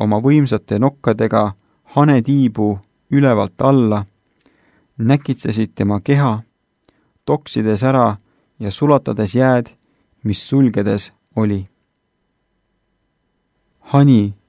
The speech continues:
sirutas tiivad aeglaselt, nagu kontrollides, välja, tõmbas akordioni moodi kokku tagasi ja sirutas taas.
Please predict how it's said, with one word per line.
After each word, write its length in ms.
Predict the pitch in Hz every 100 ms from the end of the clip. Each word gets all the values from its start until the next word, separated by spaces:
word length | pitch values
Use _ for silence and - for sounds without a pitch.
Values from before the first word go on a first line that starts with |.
| _ -
sirutas 640 | - 147 147 139 107 -
tiivad 400 | - 143 123 101
aeglaselt, 800 | 139 139 107 107 101 104 _ _ _ _ _ -
nagu 280 | 120 110 104
kontrollides, 960 | 107 - 135 143 127 104 104 104 - _ _ _ -
välja, 440 | 139 127 110 107 - _ _ _ _ _ _ _ _ _ -
tõmbas 420 | 151 143 120 - _
akordioni 800 | - - - 151 147 123 107 107
moodi 360 | 123 131 110 101
kokku 360 | 139 143 104
tagasi 560 | 104 143 135 113 113 110 _ _ _ _ _ -
ja 160 | 107
sirutas 540 | - 135 135 - 131 -
taas. 420 | 104 101 101